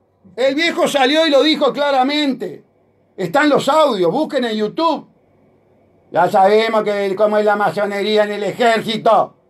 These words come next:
Pero es en el ejército, es en el Poder Judicial, es en la Casa de Gobierno, es en el Palacio Legislativo, es en la propia curia.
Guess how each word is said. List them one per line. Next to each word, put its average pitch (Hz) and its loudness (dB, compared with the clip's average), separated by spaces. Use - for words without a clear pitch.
Pero 143 -6
es 170 -4
en 160 -4
el 131 -6
ejército, 190 0
es 139 -6
en 147 -4
el 143 -8
Poder 147 -2
Judicial, 196 0
es 170 -8
en 170 -8
la 156 -4
Casa 160 -8
de 143 -4
Gobierno, 220 -2
es 180 -6
en 170 -6
el 165 -8
Palacio 170 -6
Legislativo, 156 0
es 269 0
en 208 0
la 185 2
propia 185 0
curia. 277 2